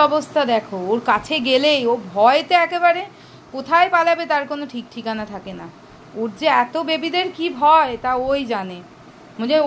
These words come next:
ওর অত বড় শরীরটা মনে হয় যেন এই ছোট্ট ছোট্ট বেবিগুলো খেয়ে ফেলবে একেবারে। দেখো, যেই ওর কাছে যাবে ও আর ওখানে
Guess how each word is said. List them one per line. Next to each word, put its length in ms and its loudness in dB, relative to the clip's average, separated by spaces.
ওর 100 6
অত 100 -8
বড় 120 2
শরীরটা 360 -2
মনে 140 -6
হয় 140 -2
যেন 180 -2
এই 100 -10
ছোট্ট 160 -6
ছোট্ট 120 -10
বেবিগুলো 340 -2
খেয়ে 220 -2
ফেলবে 320 -6
একেবারে। 300 -12
দেখো, 220 -2
যেই 220 2
ওর 80 0
কাছে 300 0
যাবে 240 0
ও 60 0
আর 120 0
ওখানে 200 -6